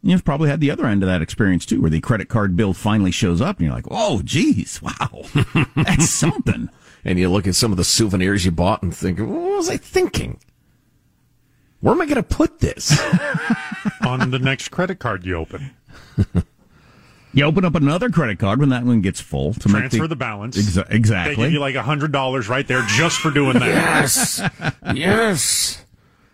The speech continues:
Speaker 2: More cheap Mexican knickknacks on my next trip.
Speaker 1: Fantastic.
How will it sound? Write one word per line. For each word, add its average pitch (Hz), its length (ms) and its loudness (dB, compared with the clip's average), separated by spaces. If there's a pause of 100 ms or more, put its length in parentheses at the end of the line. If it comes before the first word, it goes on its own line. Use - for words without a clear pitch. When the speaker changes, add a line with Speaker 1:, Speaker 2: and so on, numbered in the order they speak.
Speaker 2:
More 135 280 2
cheap - 380 0
Mexican 175 520 2
knickknacks 156 540 0
on 92 100 0
my 113 100 4
next 139 240 0
trip. - 320 -2 (380)
Speaker 1:
Fantastic. 123 840 0